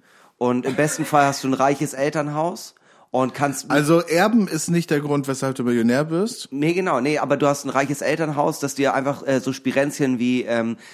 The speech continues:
Speaker 1: ja, ich dachte, das wird wirklich was mit dieser Marke, wo ich da Aktien reingepumpt habe, aber die sind jetzt leider komplett insolvent gegangen, könnt ihr mir
Speaker 2: Ja.
Speaker 1: nochmal fünfzigtausend Euro leihen?
Speaker 2: Das wäre natürlich, äh, gut, wenn
Speaker 1: Ja.
Speaker 2: man diesen Background hätte.
Speaker 1: B W L allgemein immer gut.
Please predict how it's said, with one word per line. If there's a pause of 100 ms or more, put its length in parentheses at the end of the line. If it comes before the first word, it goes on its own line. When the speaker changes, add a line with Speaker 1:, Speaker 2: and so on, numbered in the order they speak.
(140)
Speaker 1:
ja,
ich
dachte,
das
wird
wirklich
was
mit
dieser
Marke,
wo
ich
da
Aktien
reingepumpt
habe,
aber
die
sind
jetzt
leider
komplett
insolvent
gegangen,
könnt
ihr
mir
Speaker 2:
Ja.
Speaker 1:
nochmal
fünfzigtausend
Euro
leihen? (300)
Speaker 2:
Das
wäre
natürlich,
äh,
gut,
wenn
Speaker 1:
Ja.
Speaker 2:
man
diesen
Background
hätte.
Speaker 1:
B
W
L
allgemein
immer
gut.